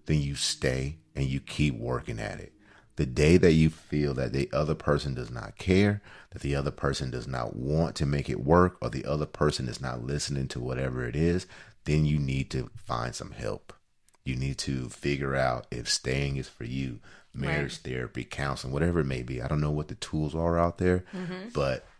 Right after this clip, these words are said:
Speaker 1: don't mark your marriage during the, like, 'cause this is what happened. This is why we, this is our first day back in, like, eight months.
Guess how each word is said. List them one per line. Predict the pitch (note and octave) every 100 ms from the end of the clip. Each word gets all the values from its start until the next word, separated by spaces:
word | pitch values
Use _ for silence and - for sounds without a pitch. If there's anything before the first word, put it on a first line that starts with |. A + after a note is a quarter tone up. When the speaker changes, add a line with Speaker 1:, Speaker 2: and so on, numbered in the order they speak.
| _ _ _ _ _ _ _ - C#2+
Speaker 1:
don't | A#1 D#2 F2 C#2+
mark | D2+ D2+ D2+ -
your | C#2
marriage | C2+ C2+ C#2 C2 B1 A#1+ - - _ _ _ _ _ -
during | D2 D2 D2 C2+
the, | B1 -
like, | C#2
'cause | F2+ D#2 -
this | F#2+ G2+
is |
what | A#2+ A2+
happened. | A2+ G2+ E2
This | F#2
is |
why | F#2 E2
we, | E2 D2+
this | - F2
is | E2
our | E2
first | - E2+ D#2
day | D#2+
back | D#2+ D#2
in, | C2+
like, | C#2 C2+
eight | D2+ D2
months. | C#2+ - -